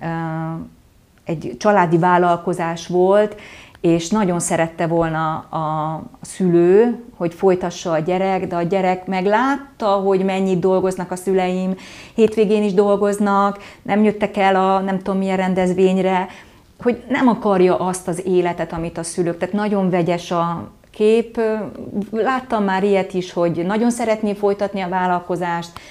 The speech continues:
de va-, láttam, de többnyire azt láttam, hogy vagy a szülő nem engedi, vagy a gyerek egyszerűen nem akarja folytatni.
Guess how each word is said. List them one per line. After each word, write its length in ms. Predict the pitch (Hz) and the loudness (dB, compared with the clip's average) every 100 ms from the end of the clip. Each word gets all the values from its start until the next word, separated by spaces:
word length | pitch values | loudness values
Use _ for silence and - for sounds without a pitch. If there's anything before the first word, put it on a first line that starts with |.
| - - - | -20 -20 -8
de 160 | - 175 | -2 0
va-, 260 | 180 175 - | 2 0 2
láttam, 460 | 180 180 - 170 | 2 2 -2 -2
de 100 | 165 | -2
többnyire 440 | 170 208 185 170 165 | 2 4 4 2 0
azt 200 | 170 - | 0 -4
láttam, 440 | 156 165 170 160 | -6 -6 -6 -4
hogy 140 | 156 | -2
vagy 140 | 170 180 | -2 -4
a 60 | |
szülő 360 | 165 - 165 147 - | -4 -2 0 0 0
nem 160 | 185 | -2
engedi, 580 | 226 240 220 175 170 - | 2 4 4 2 0 -4
vagy 220 | 170 180 | -6 -4
a 60 | 160 | -2
gyerek 460 | 151 185 180 165 165 | -2 -2 -2 -4 -8
egyszerűen 500 | 160 - 165 165 165 | -12 -10 -8 -6 -6
nem 160 | 170 | -6
akarja 340 | 160 160 151 - | -6 -6 -6 -8
folytatni. 800 | - 117 - - - 160 151 | -8 -8 -8 -10 -10 -10 -10